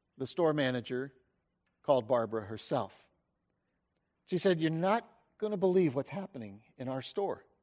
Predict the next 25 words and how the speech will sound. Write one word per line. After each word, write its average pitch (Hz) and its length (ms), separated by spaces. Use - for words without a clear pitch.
Uh, 180 160
I 190 140
was, - 280
I 170 60
was 180 160
making 233 320
my 180 120
rounds 170 440
today, 262 340
you 170 80
know, 196 160
just 190 140
kinda 208 160
walking 165 360
through 190 140
the 185 80
store, 175 240
making 170 280
sure 160 160
everything 160 280
was 147 140
functioning, 185 420
and 156 100
I 170 80
noticed 202 440